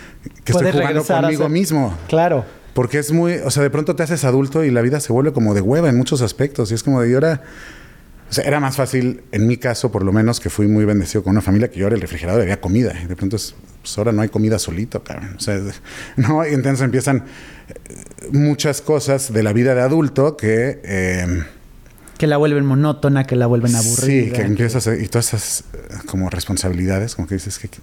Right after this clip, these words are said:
Speaker 1: me encantaría ser nada más niño otra vez. Y lo interesante de eso es que creo que mucho de la creatividad es mantener ese niño dentro de uno.
Speaker 2: Ok.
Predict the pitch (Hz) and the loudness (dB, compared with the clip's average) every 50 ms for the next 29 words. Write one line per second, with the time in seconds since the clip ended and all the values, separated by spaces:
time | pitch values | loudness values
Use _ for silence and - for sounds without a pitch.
0 | - - - - 95 95 92 90 98 95 85 95 104 98 - 117 104 95 87 85 | -20 -20 -14 -8 -4 -4 -2 -2 -2 -2 0 0 0 0 0 -2 -2 -2 -2 -2
1 | 98 101 101 104 87 92 101 98 98 101 - 104 117 113 - - - - - - | 0 0 0 0 0 0 0 0 0 0 0 0 0 0 0 -4 -10 -20 -20 -20
2 | - - - - - - - - - - - - 139 143 156 156 143 170 160 156 | -20 -20 -20 -20 -20 -20 -20 -20 -20 -14 -4 0 0 2 2 2 2 0 -2 0
3 | - 185 185 185 - 208 185 160 127 151 156 - - 131 123 - - - - - | 0 -2 -2 0 2 2 2 2 0 0 -2 -2 0 -2 -2 -2 -4 -10 -16 -6
4 | - 147 143 147 147 156 147 151 147 - 165 143 123 101 107 98 - 107 113 127 | -2 0 0 2 2 2 2 2 2 2 0 0 0 0 -2 0 2 2 4 4
5 | 120 117 101 107 107 98 - 101 107 113 113 110 - - 92 101 101 101 107 113 | 2 2 2 2 0 2 2 2 2 2 0 0 0 0 2 2 4 4 2 2
6 | 98 95 87 95 95 92 107 127 120 - - - - - - - - - - - | 2 0 0 0 0 2 2 2 2 0 -2 -8 -20 -20 -20 -20 -20 -20 -20 -8
7 | - 143 135 - | -6 -6 -4 -2